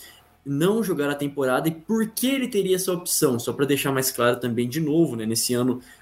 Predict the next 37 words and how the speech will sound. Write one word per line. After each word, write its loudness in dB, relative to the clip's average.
a 2
N 2
F -4
L, 4
ela 0
segue 0
ainda 2
com -2
a, 0
com -4
a 2
política 0
de -2
option 0
out, -2
em -2
razão 0
da, 2
da -2
covid -2
dezenove, 0
né? 0
Isso -2
a 0
gente -6
viu 0
na, 0
na 2
temporada 0
passada, -2
em -4
que -4
os -2
jogadores, 0
né, 0
eles 2
puderam, -2